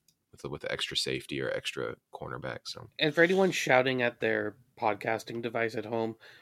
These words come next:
Speaker 2: we're not saying quarterback because he specifically said free agency. We're not upgrading
Speaker 1: No.
Speaker 2: quarterback in free agency.
Speaker 1: Who, yeah, who, who, a quarterback are we even gonna get right now? Like, please don't say Baker Mayfield. I,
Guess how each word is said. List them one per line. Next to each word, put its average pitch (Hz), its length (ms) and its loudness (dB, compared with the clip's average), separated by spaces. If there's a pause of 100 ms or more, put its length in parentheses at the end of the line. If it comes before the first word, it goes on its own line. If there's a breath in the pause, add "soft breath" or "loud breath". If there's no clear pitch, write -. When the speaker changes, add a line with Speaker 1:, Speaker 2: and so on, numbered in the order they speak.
Speaker 2:
we're 131 120 2
not 160 180 4
saying 156 300 4
quarterback 113 600 0
because 113 280 0
he 120 80 -6
specifically 113 640 -2
said 104 260 -4
free 107 260 -6
agency. 143 600 -2 (260 soft breath)
We're 117 160 2
not 120 200 4
upgrading 113 380 2
Speaker 1:
No. 107 40 -2
Speaker 2:
quarterback 104 500 -2
in 104 120 -4
free 101 220 -6
agency. 127 440 -10 (360)
Speaker 1:
Who, 101 180 -4
yeah, 87 180 4
who, 110 260 4
who, 117 260 8
a 98 60 10
quarterback 117 420 8
are 104 100 10
we 101 160 6
even 98 140 2
gonna 87 180 2
get 85 200 4
right 64 160 2
now? 65 260 -4 (140)
Like, 82 160 -4 (760 loud breath)
please 123 280 4
don't 110 200 6
say 95 120 2
Baker 80 320 0
Mayfield. - 480 -6 (220)
I, 92 180 0